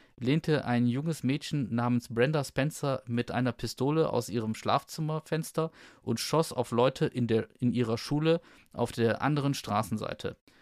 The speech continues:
Was dann passierte, erschien mir als einzigartig amerikanisch. Ein Journalist rief sie an,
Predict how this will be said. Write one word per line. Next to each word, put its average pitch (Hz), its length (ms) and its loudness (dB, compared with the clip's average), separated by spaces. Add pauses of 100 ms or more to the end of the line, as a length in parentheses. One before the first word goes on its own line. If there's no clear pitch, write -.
(320)
Was 113 180 -2
dann 156 180 2
passierte, 147 540 0
erschien 123 320 0
mir 117 340 0 (140)
als - 260 -4
einzigartig 131 760 -2
amerikanisch. 110 840 0 (260)
Ein 110 180 0
Journalist 120 540 2
rief 123 140 2
sie - 160 -6
an, 170 280 2